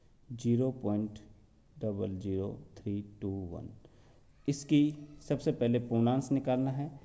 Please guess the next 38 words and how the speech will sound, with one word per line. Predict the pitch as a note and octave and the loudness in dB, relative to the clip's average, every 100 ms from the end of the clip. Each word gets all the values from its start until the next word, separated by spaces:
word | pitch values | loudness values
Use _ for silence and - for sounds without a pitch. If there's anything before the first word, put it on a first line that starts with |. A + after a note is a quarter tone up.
| - - - | -20 -10 -2
तो | A2 | 4
दशमलव | C3 C3 C#3+ C3+ C#3+ | 4 6 6 8 8
और | - B2 A2 - - | 6 2 0 -4 -8
real | A#2 C3 D3 C3 | 2 6 8 8
अंक | A#2 G#2+ - | 4 4 0
के | |
बीच | G2+ G#2 G2+ A2+ | 2 0 0 -2
में | G#2 | -2
कित-, | B2 G#3+ - - - - _ - - - | -2 -4 -8 -20 -20 -20 _ -20 -14 -2
वा-, | A2+ A2+ - | 0 0 0
सार्थक | A#2 A#2+ C3+ C#3 | 2 4 2 2
अंक | A#2+ A2 | 0 2
के | |
बीच | G#2 G#2 G#2 | 0 0 0
में | A2 | -2
कितने | G#2+ B2 A2 | 0 2 2
ज़ीरो | A2+ A#2+ | 2 0
हैं? | - | 0
एक | A2+ A2 G#2+ | 0 -2 -2
और | F#2 F#2+ | -4 -4
दो, | E2+ - - - - | -6 -8 -18 -20 -14
तो | - - | -10 -6
इसके | B2 - - | -6 -2 -2
पूर्णांश | - A#2 A2+ B2+ C3+ | 2 4 6 6 4
तो | B2 | 2
हो | |
जाएगा | G2+ G2+ G#2+ | 4 4 4
माइनस | G2+ F#2+ F#2 G#2 A2 - | 4 4 2 0 -2 -8
थ्री, | - F2 - - - - - - - _ _ - - - _ _ - | -8 -8 -8 -20 -20 -20 -20 -20 -20 _ _ -20 -20 -20 _ _ -6
क्योंकि | A2 A2 | -2 -2
ज़ीरो | A2 A2+ A2 | 0 0 2
की | G#2+ | 2
संख्या | G#2 A#2 | 0 0
दो | G#2+ A2 | 2 2
है | A#2+ | 2
तो | C3 | 0
एक | F#2 | -2
जोड़ेंगे। | F2 D2+ D#2 D#2+ | -4 -6 -8 -12